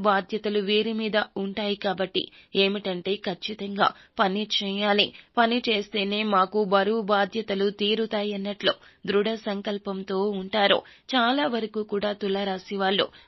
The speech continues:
మంచి వాళ్ళండి. అంటే మంచి మనసు కలిగి ఉంటారు, చాలా నెమ్మదిగా మాట్లాడుతుంటారు, అలాగే కాకుండా మంచి స్వభావం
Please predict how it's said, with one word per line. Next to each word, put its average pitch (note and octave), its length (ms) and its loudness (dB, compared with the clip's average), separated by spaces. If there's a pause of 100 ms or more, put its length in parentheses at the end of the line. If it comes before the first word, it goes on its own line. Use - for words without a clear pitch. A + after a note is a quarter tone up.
(120)
మంచి G3 400 2 (120)
వాళ్ళండి. G3+ 440 0 (300)
అంటే A3+ 200 6 (180)
మంచి G#3 260 4 (140)
మనసు G#3+ 300 2 (100)
కలిగి G#3 320 2 (100)
ఉంటారు, G#3 320 0 (180)
చాలా G#3+ 220 4 (100)
నెమ్మదిగా G3+ 560 0 (140)
మాట్లాడుతుంటారు, G3+ 840 0 (160)
అలాగే G3+ 300 2 (100)
కాకుండా G#3 400 0 (120)
మంచి G3 280 -2 (120)
స్వభావం G3+ 560 -2